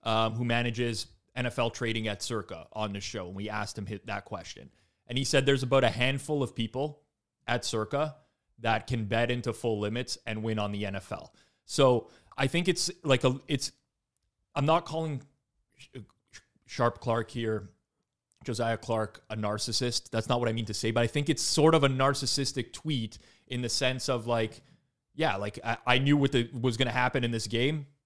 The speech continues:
Screw the market. Like, the market doesn't matter in this spot. They were completely wrong about it. And I don't agree, because you have, like, a,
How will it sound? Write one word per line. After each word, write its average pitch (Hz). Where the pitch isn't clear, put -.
Screw 165
the 143
market. 117
Like, 117
the 117
market 127
doesn't 113
matter 107
in 104
this 110
spot. 104
They 123
were 120
completely 120
wrong 135
about 101
it. 104
And 127
I 139
don't 170
agree, 143
because 113
you 127
have, 139
like, 139
a, 120